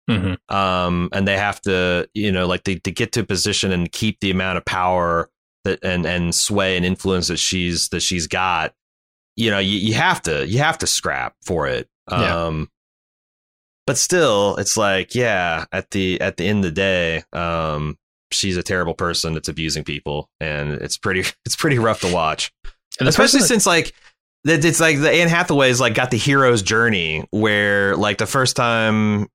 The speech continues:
Speaker 2: you know, it's like, it's like a progression where the first time she gets the impossible task, she fails,
Speaker 1: Mm-hmm.
Speaker 2: but she learns what she needs to do to get the set. You know, so it's like, it feels like the hero's journey when she is just becomes like, "Hey, here is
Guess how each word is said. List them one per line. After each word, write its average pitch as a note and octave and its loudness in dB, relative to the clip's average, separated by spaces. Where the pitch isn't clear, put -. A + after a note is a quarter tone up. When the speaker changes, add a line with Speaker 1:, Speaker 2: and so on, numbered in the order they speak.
Speaker 2:
you G#2+ 0
know, G2 2
it's F#2 -2
like, G#2 2
it's G2 0
like G#2 0
a G2 0
progression G#2+ 0
where G2 2
the G2 0
first - 0
time G#2+ 0
she G2 -2
gets G2+ -2
the F#2+ 0
impossible F#2+ 0
task, F#2 -2
she G2 -2
fails, E2+ 0
Speaker 1:
Mm-hmm. F#2 -2
Speaker 2:
but A#2 2
she A#2 0
learns A#2+ 2
what G#2+ 2
she A2+ 0
needs G#2+ 2
to G2 0
do G2+ 0
to G2 -4
get G2 -2
the F#2 -6
set. G#2 0
You F2 2
know, G2 2
so G#2 0
it's G2 -2
like, G#2+ 0
it G2+ -2
feels C3 2
like G2+ 0
the G2+ -2
hero's G2+ 0
journey G#2 0
when F#2 0
she F#2+ 0
is F2+ -2
just F#2 -2
becomes G2+ 0
like, F#2+ 0
"Hey, C3 0
here A#2 0
is G#2 0